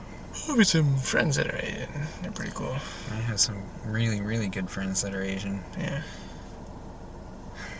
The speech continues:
Speaker 1: Actually, yeah, a lot of people. Lots of people.
Speaker 2: More, more than you really realize.
Speaker 1: Yeah, there's a ton of people in, like, Minneapolis.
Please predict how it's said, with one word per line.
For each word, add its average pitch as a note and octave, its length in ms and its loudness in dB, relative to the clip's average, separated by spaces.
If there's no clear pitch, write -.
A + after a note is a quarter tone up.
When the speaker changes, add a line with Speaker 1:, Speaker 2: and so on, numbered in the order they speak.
Speaker 1:
Actually, - 400 10
yeah, D#3+ 360 8
a - 20 2
lot A2+ 200 6
of C#3 60 6
people. - 220 -6
Lots D#3 220 -2
of - 60 -10
people. - 180 -8
Speaker 2:
More, C#3+ 200 8
more C#3+ 200 8
than E3+ 120 8
you D3 120 8
really C3 160 6
realize. G#2+ 500 2
Speaker 1:
Yeah, D#3 220 12
there's C3+ 200 8
a C#3 80 4
ton C#3 220 8
of C#3 80 6
people B2+ 380 4
in, B2 60 4
like, A#2 280 0
Minneapolis. B2+ 680 4